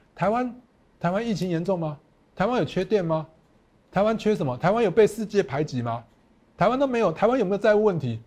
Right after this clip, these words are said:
台湾没有啊。那所以台股会差吗？我认为台股不会差。今天，今天最主要的因素就是外资在卖超，还有一个因素，周选择权的问题。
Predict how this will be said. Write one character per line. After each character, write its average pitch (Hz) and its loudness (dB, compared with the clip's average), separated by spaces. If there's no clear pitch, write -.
台 147 -8
湾 202 -6
没 175 -2
有 135 4
啊。 113 0
那 277 0
所 269 0
以 277 0
台 226 4
股 202 0
会 233 2
差 208 2
吗？ 185 -2
我 170 0
认 277 0
为 220 0
台 196 -4
股 170 -4
不 135 -4
会 165 0
差。 135 -4
今 240 -6
天， 226 4
今 220 -6
天 202 -2
最 262 0
主 147 -6
要 202 6
的 170 2
因 165 -4
素 156 -2
就 139 -4
是 151 -6
外 156 0
资 127 -6
在 131 -2
卖 127 -4
超， 107 -6
还 185 4
有 240 10
一 233 6
个 190 6
因 185 0
素， 143 -2
周 185 8
选 107 -4
择 110 -2
权 110 -6
的 120 -6
问 117 -4
题。 95 -12